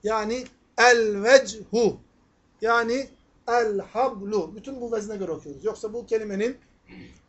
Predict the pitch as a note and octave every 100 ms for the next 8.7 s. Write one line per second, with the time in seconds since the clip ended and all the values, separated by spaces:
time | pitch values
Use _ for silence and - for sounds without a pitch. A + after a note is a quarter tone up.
0 | _ G#3+ A#3 F#3 - G#3+ F#3+ F3 F#3+ -
1 | _ _ _ A3+ A#3 A3+ A3 G#3+ A3+ A3
2 | G#3+ G3 F#3 C4 A#3+ G#3+ G#3+ G#3+ - A3
3 | A3 G#3+ G3 F3+ G#3 G3+ G#3+ G#3+ G3+ G3
4 | G3 G#3 G#3 G#3 G#3 G3 C#4 C#4+ _ _
5 | - _ _ - C#3+ - - _ _ _
6 | _ _ _ _ F#3 A3 G3+ F3 D#3+ D3+
7 | E3 - - C3+ B2+ B2 _ _ _ -
8 | F#3 F#3 F3+ G3 G#3 A#3 A3+